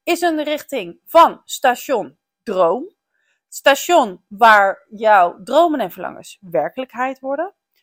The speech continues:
of die trein is onderweg naar station Doem.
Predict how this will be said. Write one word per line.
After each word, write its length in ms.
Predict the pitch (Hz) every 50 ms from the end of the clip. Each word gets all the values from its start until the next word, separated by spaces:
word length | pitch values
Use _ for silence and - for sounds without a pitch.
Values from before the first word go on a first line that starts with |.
| _ _ _ _
of 440 | _ - 403 370 320 330 330 - -
die 160 | - - 349
trein 380 | 339 - 294 277 - 180 233 240 _
is 140 | - 320 311
onderweg 580 | 247 220 214 208 170 143 160 208 - - _ _
naar 320 | 214 160 143 151 - _ _
station 720 | _ - - 214 - - - 190 - 208 214 220 _ _ _ _ -
Doem. 360 | - 403 320 - - _